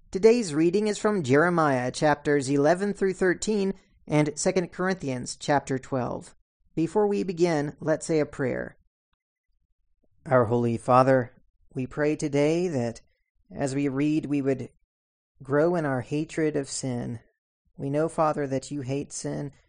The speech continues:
We pray that we would grow to hate it like you do. Help us to be serious about overcoming sin and helping others to overcome it as well. We pray this in Jesus' name. Amen. Let's begin the reading in Jeremiah chapter eleven.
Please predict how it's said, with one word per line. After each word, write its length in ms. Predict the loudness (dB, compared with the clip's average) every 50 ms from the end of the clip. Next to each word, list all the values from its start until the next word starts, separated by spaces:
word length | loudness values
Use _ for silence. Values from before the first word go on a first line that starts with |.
| _ _ _ _ _
We 200 | -12 -10 -10 -10
pray 320 | -10 -6 -4 0 0 2 0
that 120 | 0 -2
we 140 | -4 -4 -2
would 180 | -2 -2 -2
grow 280 | 0 2 4 4 4 4
to 120 | 2 -2
hate 240 | -4 -4 -4 -4 -2
it 160 | -4 -6 -6
like 360 | -4 -2 -2 -2 -2 -4 -6 -6
you 160 | -6 -4 -2
do. 320 | 0 0 0 0 -2 -4 -8 _ _ _ _ _ _ _ _
Help 200 | 0 2 2 4
us 160 | 4 2 2 0
to 60 | -2 -4
be 140 | -2 -2
serious 560 | -2 -2 0 2 2 2 4 2 0 0 -2 -4
about 300 | -2 -2 -2 -2 0 -2
overcoming 640 | -4 -2 -2 -4 -4 -2 -2 -2 -2 -2 -2 -4
sin 400 | -6 -6 -6 -6 -6 -6 -6 -8 -10 -14 _ _ _ _ _ _ _
and 160 | -8 -4 2
helping 400 | 4 4 4 4 4 2 2 2
others 380 | 2 2 2 0 -2 -4 -4 -6
to 100 | -4 -2
overcome 500 | -2 -2 -2 -4 -6 -6 -4 -4 -4 -4
it 80 | -2 -2
as 180 | -4 -4 -6 -6
well. 400 | -6 -4 -4 -4 -6 -6 -10 _ _ _ _ _ _ _ _ _
We 160 | -10 -10 -10
pray 300 | -6 -4 -2 0 0 0
this 280 | 0 0 0 0 -2
in 200 | -4 -4 -4 -4
Jesus' 420 | -4 -4 -4 -4 -4 -6 -8 -8 -8
name. 400 | -6 -6 -4 -6 -6 -8 -12 -14 -18 -16 -10
Amen. 460 | -6 -4 -4 -4 -4 -6 -6 -8 -12 -14 -18 _ _ _ _ _ _ _ _ _ _ _ _ _ _ _ _ _ _ _ -2
Let's 220 | 0 0 0 0
begin 320 | -2 -4 0 2 2 2 2
the 80 | 2
reading 320 | 0 0 0 0 0 0 0
in 140 | 0 -2
Jeremiah 720 | 0 2 4 4 4 4 2 2 2 2 0 -2 -4 -6 -8
chapter 420 | -4 0 0 0 0 0 -2 -2 -2
eleven. 600 | 0 0 0 2 2 0 0 -2 -8 -12 -12 -16